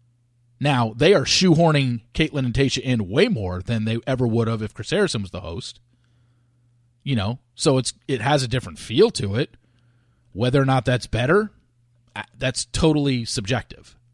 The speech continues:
I didn't, you know, it was whatever to me. I just didn't care. So, I, I'm, I just think there, there's a lot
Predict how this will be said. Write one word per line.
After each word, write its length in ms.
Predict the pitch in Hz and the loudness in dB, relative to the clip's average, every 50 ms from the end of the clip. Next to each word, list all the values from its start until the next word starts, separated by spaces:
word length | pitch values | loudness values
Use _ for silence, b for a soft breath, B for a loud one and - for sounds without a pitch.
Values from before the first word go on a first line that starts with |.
| _ _ _ _ _ _ _ _ _ _ _ _ _ _ _ _ | _ _ _ _ _ _ _ _ _ _ _ _ _ _ _ _
I 180 | 120 143 160 170 | -2 2 2 2
didn't, 300 | 190 160 139 123 117 - _ _ _ _ _ _ _ | 2 2 0 -2 -6 -10 _ _ _ _ _ _ _
you 160 | 156 139 127 | -4 -2 -2
know, 240 | 117 104 104 107 107 _ _ _ _ _ _ _ _ _ _ _ _ _ _ _ _ _ _ _ | -2 -2 -4 -4 -8 _ _ _ _ _ _ _ _ _ _ _ _ _ _ _ _ _ _ _
it 80 | - 165 | -8 -4
was 140 | 208 202 175 | -2 -2 2
whatever 420 | 214 220 214 185 190 175 147 104 - | 2 4 6 6 4 4 2 -4 -6
to 120 | - - | -8 -12
me. 220 | 87 78 73 - _ | -12 -12 -14 -14 _
I 80 | 110 | -14
just 400 | 113 - 156 151 - - - _ | -8 -6 -6 -6 -6 -8 -12 _
didn't 380 | _ - 151 156 151 147 127 - _ _ _ _ _ _ _ _ _ | _ -2 -2 0 -2 -4 -4 -8 _ _ _ _ _ _ _ _ _
care. 380 | - - - - 78 65 - _ _ _ _ _ _ _ _ _ _ _ _ _ _ _ _ _ _ _ _ _ _ _ _ _ _ _ _ _ _ _ _ _ _ _ _ _ _ _ | -4 -2 -2 -2 -4 -6 -14 _ _ _ _ _ _ _ _ _ _ _ _ _ _ _ _ _ _ _ _ _ _ _ _ _ _ _ _ _ _ _ _ _ _ _ _ _ _ _
So, 400 | - - - 135 120 110 101 - _ _ _ _ _ _ _ _ _ _ _ _ _ _ _ _ _ _ _ _ _ _ _ _ _ _ _ _ _ _ _ _ _ _ _ _ _ _ _ _ _ | -10 -4 0 0 0 0 -2 -4 _ _ _ _ _ _ _ _ _ _ _ _ _ _ _ _ _ _ _ _ _ _ _ _ _ _ _ _ _ _ _ _ _ _ _ _ _ _ _ _ _
I, 180 | - 135 139 - _ _ | -8 -8 -8 -8 _ _
I'm, 360 | - 139 151 151 151 139 123 - _ _ _ _ _ _ _ _ _ _ _ _ _ _ _ _ _ _ _ _ _ _ _ _ _ _ _ _ _ - - _ _ | -6 -4 -4 -2 -4 -4 -6 -8 _ _ _ _ _ _ _ _ _ _ _ _ _ _ _ _ _ _ _ _ _ _ _ _ _ _ _ _ _ -20 -20 _ _
I 140 | 131 139 151 | -16 -10 -6
just 180 | 165 170 - | -6 -6 -2
think 160 | - 202 190 | -2 -4 -2
there, 140 | - 180 156 | 0 -2 -2
there's 260 | 143 143 156 147 123 | 0 0 -2 0 0
a 60 | 139 131 | -4 -6
lot 480 | 110 104 104 113 113 113 98 85 _ | -4 -4 -4 -2 -2 -2 -2 -4 _